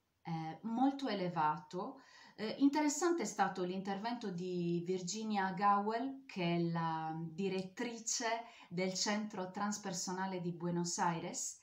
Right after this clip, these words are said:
di ce-, del Centro di Psicologia Transpersonal de Buenos Aires, eh, che dice: "Sì, tu gli fai un'interpretazione, lui la può mettere in discussione oppure l'accetta,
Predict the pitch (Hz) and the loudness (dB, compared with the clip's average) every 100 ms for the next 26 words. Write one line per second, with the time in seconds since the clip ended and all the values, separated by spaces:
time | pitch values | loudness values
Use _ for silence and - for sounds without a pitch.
0 | _ - 180 175 170 208 196 185 190 208 | _ -6 0 0 0 0 0 0 0 0
1 | 220 208 180 180 - 180 190 180 214 185 | 0 -2 -2 -2 -4 -4 -2 0 -2 -2
2 | 180 175 - 175 - 190 185 180 170 170 | -4 -4 -2 -2 -2 -2 2 4 4 0
3 | - - _ - 175 175 175 175 240 175 | -12 -20 _ -4 0 4 4 4 4 4
4 | 196 269 - - - - - - - _ | 2 -4 -8 -12 -20 -20 -20 -20 -20 _
5 | 208 202 196 - - 269 208 240 214 240 | -4 -2 -4 -6 -2 -2 -2 -4 -4 -2
6 | 220 214 208 - - - - 269 - 285 | 0 -2 -4 -10 -12 -8 0 0 0 -2
7 | 214 202 220 208 202 208 208 226 233 247 | -2 -2 -2 -2 -2 -4 -4 -8 -10 -10
8 | 302 294 - - 277 277 269 196 170 170 | -8 -10 -8 -4 -2 0 0 0 -2 -4
9 | - _ _ _ _ _ 220 240 226 214 | -12 _ _ _ _ _ -8 0 2 2
10 | 208 190 190 196 196 202 208 - 277 269 | 0 -4 -6 -8 -8 -6 -6 -6 -4 -4
11 | - 247 240 220 185 180 226 196 202 233 | -4 -4 -4 -4 -4 -4 -4 -2 -2 -2
12 | - - 220 214 214 _ - 220 220 | -2 0 0 -2 -6 _ -2 0 -2